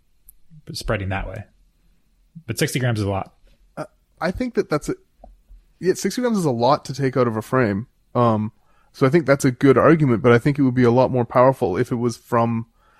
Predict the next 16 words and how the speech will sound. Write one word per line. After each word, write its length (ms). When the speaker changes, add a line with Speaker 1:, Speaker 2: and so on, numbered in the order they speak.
Speaker 2:
like, 100
I 80
think 180
it's 140
a 60
challenging 480
argument 420
when 240
you're 120
making 380
it 180
with 200
that 160
Genius, 520
which 160
has 380